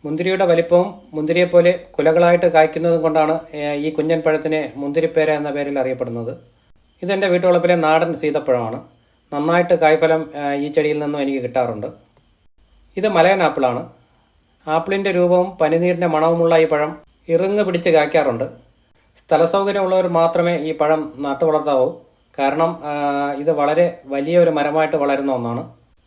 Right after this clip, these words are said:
എൻ്റെ പഴത്തോട്ടത്തിലെ അരസാബോ എന്ന പഴമാണിത്. കുറച്ച് പുളിയുള്ള പഴമായതിനാൽ ജ്യൂസാക്കി കഴിക്കുന്നതാണ് നല്ലത്.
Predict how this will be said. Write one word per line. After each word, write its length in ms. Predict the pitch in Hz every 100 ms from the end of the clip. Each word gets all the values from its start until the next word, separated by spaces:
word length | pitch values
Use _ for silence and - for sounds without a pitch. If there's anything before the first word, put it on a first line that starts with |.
| -
എൻ്റെ 160 | 185
പഴത്തോട്ടത്തിലെ 540 | 196 180 185 185 190 185
അരസാബോ 580 | 151 165 170 196 185 180
എന്ന 180 | 170
പഴമാണിത്. 680 | 151 143 135 123 110 165 - _ _ _ _ _ _ _
കുറച്ച് 300 | - 190 190
പുളിയുള്ള 440 | 220 185 196 202 202
പഴമായതിനാൽ 680 | 175 180 180 175 170 175 170
ജ്യൂസാക്കി 560 | 143 160 170 185 175 170
കഴിക്കുന്നതാണ് 600 | 156 151 160 156 147 151
നല്ലത്. 380 | 139 131 117